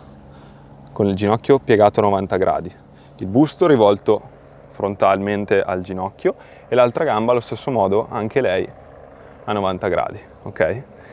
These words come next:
Il piede è in linea con l'altro. Ok, ci ritroviamo in questa posizione con il busto dritto. Appoggiate la mano per terra, questo se è la prima volta che lo provate a fare. Quindi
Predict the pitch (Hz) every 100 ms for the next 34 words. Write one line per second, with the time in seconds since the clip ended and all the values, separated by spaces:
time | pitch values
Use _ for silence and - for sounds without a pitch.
0 | - - - - - - - 139 - 135
1 | 131 143 - 110 104 101 104 110 - 101
2 | 90 87 - - - - - 98 104 104
3 | 120 120 117 113 117 123 165 156 120 107
4 | 107 - 104 95 90 - 95 - - -
5 | - 110 127 123 127 117 113 110 110 -
6 | 127 156 165 - 98 - 92 - 90 90
7 | 87 95 90 90 90 98 90 90 92 -
8 | 104 120 120 170 _ _ _ _ _ _
9 | _ _ _ _ - - 98 90